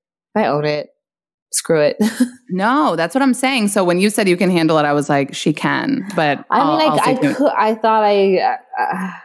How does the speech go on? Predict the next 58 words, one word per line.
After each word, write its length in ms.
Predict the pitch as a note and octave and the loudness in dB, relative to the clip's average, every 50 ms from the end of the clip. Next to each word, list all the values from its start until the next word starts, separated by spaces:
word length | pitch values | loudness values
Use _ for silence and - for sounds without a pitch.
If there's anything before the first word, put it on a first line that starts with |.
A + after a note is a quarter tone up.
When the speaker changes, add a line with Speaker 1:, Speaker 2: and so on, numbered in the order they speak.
| - - _ _ _ _ _ _ _ _ - | -20 -20 _ _ _ _ _ _ _ _ -2
Speaker 1:
I 80 | F#3+ G#3 | -2 -2
thought 260 | G3+ - G#3 F#3+ F#3 | 0 0 0 0 0
I 140 | E3+ D#3 D#3 | 0 -2 -2
could. 400 | D#3 - - E3 - - - - _ _ _ _ _ - - - - - - _ _ _ _ - - - | -4 -4 -4 -4 -4 -4 -8 -12 _ _ _ _ _ -20 -20 -20 -20 -20 -20 _ _ _ _ -18 -6 -2
But 80 | - | 0
Speaker 2:
So 80 | E3 E3+ | 2 2
Speaker 1:
it 20 | |
Speaker 2:
was 140 | - G#3+ G#3 | 2 0 0
she 120 | - A#3+ G#3 | 0 0 0
not 160 | G#3 G#3+ G#3+ | 0 0 0
invited 360 | G#3 G3+ F3 F3 E3+ F#3 C4+ | 0 0 0 0 0 2 2
on 140 | C4+ A#3 C4 | 2 4 4
the 80 | C4+ D#4 | 4 4
trip, 460 | - - C4 D4 D#4 D4 F4+ E4 - | 2 0 0 0 0 0 -2 -4 -6
<laughs> 60 | - - | -6 0
Kristen, 600 | - D4 - D4+ - - - D4+ D4+ D#4 D4+ C#4 | 0 2 2 0 -2 -2 -2 0 0 0 0 0
to 120 | - C4+ A#3 | 0 -2 0
this 120 | F#3+ G#3+ B3+ | 0 2 2
Speaker 1:
Uh, 420 | D4 D4+ D4+ D4+ D4 D4 C4+ A3+ - | 2 2 2 2 2 2 0 2 2
Speaker 2:
one, 80 | A3 | 0
to 40 | F#3+ | 0
this 140 | F#3 G3+ G3+ G3+ | 0 -2 -2 0
one? 240 | A3 A3 A#3 B3+ C4+ _ _ - - _ | -2 -2 0 -2 -4 _ _ -20 -18 _
Speaker 1:
you 180 | A#3+ A#3+ C4 D4 | 0 2 2 4
know, 180 | D#4+ D#4 D4 | 4 2 2
we, 220 | B3+ A#3 C4 B3 G3+ F3 | 2 2 2 2 0 0
we 260 | G3+ G3+ A3+ A#3 A3 | 2 2 4 4 4
did, 680 | F#3 - F3+ F#3 G3+ A3 B3 C4 C4+ A#3 G3 G3 F#3+ | 2 2 2 2 4 4 4 2 2 0 -4 -6 0
we, 380 | F#3 F#3 G3 F#3 E3 - - - - - - - | 2 2 2 2 0 -2 -8 -18 -20 -20 -12 -4
we 160 | - G3 G3 F3 | 0 2 4 4
opened 320 | G3 G3+ G#3 G#3 G3+ G#3 | 2 2 2 0 0 0
up 140 | G3 G3 - | -2 0 0
the 100 | G3 F#3+ | 0 2
invitation 560 | F#3 F#3+ F#3 - - F3+ F3+ F3 - F3 E3+ | 2 2 0 2 2 2 2 2 0 -2 -2
to 80 | E3+ E3 | 0 0
her, 180 | E3 D#3+ D#3+ | 0 0 -2
but, 220 | D#3+ E3 C#3+ C3 - | 0 0 -2 0 0
you 100 | D#3 D#3+ | 0 0
know, 120 | D3+ C3+ | 0 0
it 80 | C#3 D3 | 0 -2
was, 160 | D#3+ - - | -2 0 -2
it 60 | F#3 | 0
was 140 | G3 G#3 G3+ | 0 0 -2
very 340 | G3+ F#3+ G#3+ G#3 G#3 G3 F#3+ | 0 0 0 0 0 -2 -4
quick. 320 | F3+ F3 G3 F#3 F3+ - | -2 -2 -2 -2 -2 -2
Like, 180 | E3+ D#3+ D#3 E3 | -2 -2 -2 -2
she 160 | - A3 C4 | 0 2 2
was, 220 | C4+ C4 A#3 - - | 2 2 0 0 0
she 140 | - C4 | 2 2
didn't 180 | A3+ C#4 C4+ B3 | 2 4 2 2
even 180 | A3+ G3+ F#3 E3+ | 2 0 -2 -2
consider. 480 | E3 E3 D#3+ - E3 D3 - A2 - | -2 -2 0 0 0 0 -2 -2 -2
She 140 | - - F3+ | 0 2 2
was 120 | F3 E3+ | 2 2
just 140 | E3+ E3+ - | 0 -2 -2
like, 140 | D#3+ D#3 D3+ | -2 -2 -2
"Yeah, 160 | - D3 C#3+ C3+ | -2 -2 -2 -2
no." 160 | G#2 D#2 | -4 -6